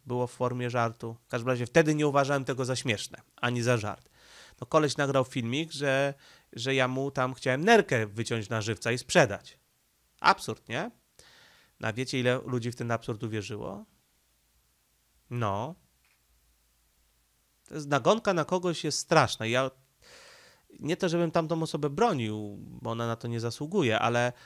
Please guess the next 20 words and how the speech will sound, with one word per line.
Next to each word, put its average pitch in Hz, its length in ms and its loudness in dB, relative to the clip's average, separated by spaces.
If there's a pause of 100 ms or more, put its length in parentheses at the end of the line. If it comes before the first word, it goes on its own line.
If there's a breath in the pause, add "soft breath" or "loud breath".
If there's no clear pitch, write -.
(100)
ale 117 120 2
w - 80 -8
tym 175 140 0
konkretnym 160 520 2
przypadku 143 500 2
trzeba 143 220 4
powiedzieć 139 880 -2
coś, 143 300 2 (200)
co, 147 120 0
to, 156 140 2
co 156 140 2
jest 147 120 0
słuszne. 117 540 -2
Drodzy 120 280 -4
państwo, 117 580 0 (600 loud breath)
domysły 165 520 4
internetowe 156 680 4
to 143 120 0
żaden 151 380 6
dowód, 123 480 2